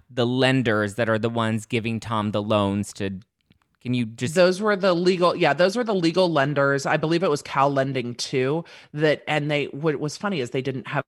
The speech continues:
Speaker 2: them notarized,
Speaker 1: Yeah.
Speaker 2: which is odd to me, 'cause there's still, you know, if I was a D A trying to admit that in court, the judge would be like, "You're adorable. How do you prove who signed that?" And I'd
Speaker 1: Yeah.
Speaker 2: be like, "Y-,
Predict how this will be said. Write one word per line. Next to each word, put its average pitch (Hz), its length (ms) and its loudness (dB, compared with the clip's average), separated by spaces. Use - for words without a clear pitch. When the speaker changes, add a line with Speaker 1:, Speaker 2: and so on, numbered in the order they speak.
Speaker 2:
them 123 260 -6
notarized, 127 480 0
Speaker 1:
Yeah. 95 140 0
Speaker 2:
which 90 80 0
is - 160 -4
odd 113 300 -2
to - 120 -10
me, 202 240 -2
'cause - 380 -2
there's 156 260 0
still, 156 480 0
you 185 140 4
know, 170 120 4
if 160 140 4
I 180 140 4
was 180 100 2
a 170 60 2
D 160 160 2
A 151 120 4
trying 139 320 -2
to 151 120 -2
admit 135 260 -2
that 120 160 0
in 127 80 -10
court, 147 480 -2
the 185 80 2
judge 185 180 2
would 180 80 -2
be 185 100 4
like, 165 220 0
"You're 320 180 6
adorable. 156 600 2
How 147 160 0
do 180 80 0
you 190 80 2
prove 151 300 -4
who 143 100 -4
signed 127 480 -8
that?" - 220 -12
And 107 80 -16
I'd 110 40 -6
Speaker 1:
Yeah. 92 120 -2
Speaker 2:
be 110 60 -6
like, 117 220 -10
"Y-, 175 280 0